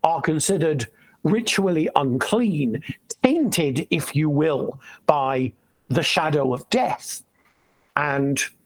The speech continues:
not worthy to be touched, untouchable, uh, to coin a phrase. Um, but here is Christ moving among the untouchables, and as we so often see in his ministry,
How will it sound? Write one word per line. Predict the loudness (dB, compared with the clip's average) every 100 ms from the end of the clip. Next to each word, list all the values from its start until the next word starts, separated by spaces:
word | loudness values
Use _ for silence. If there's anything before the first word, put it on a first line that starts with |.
| -2
not | 0 2 0 0
worthy | 2 2 2 0
to | 0
be | -2 2
touched, | 2 0 -6 0 0
untouchable, | 2 -2 2 2 2 -4 -2 -4 -8 -14 _ -8 -8 -8 -4
uh, | -4
to | -4
coin | -2 0 0
a | -2
phrase. | -2 -2 -2 -2 -4 -6 -18 -20 _ _ _ -2
Um, | 0 0 -2 -4 -2
but | 0 0 0
here | 0 2 0
is | 0
Christ | 0 0 2 -2 -4 -4 -2
moving | 2 2 2 2 0
among | 2 0 0 -2 -6 -10 -4
the | 0 0
untouchables, | 0 0 -4 -4 -6 -2 -4 -4 -6 -6 -10 -20 -6
and | -2 0
as | 0 0
we | 0
so | 0 0 0 2
often | 0 -2 -2 0
see | -2 0 0 2 0 -4 -4 0
in | 0
his | 2 2 2
ministry, | 2 2 0 -2 -2 -2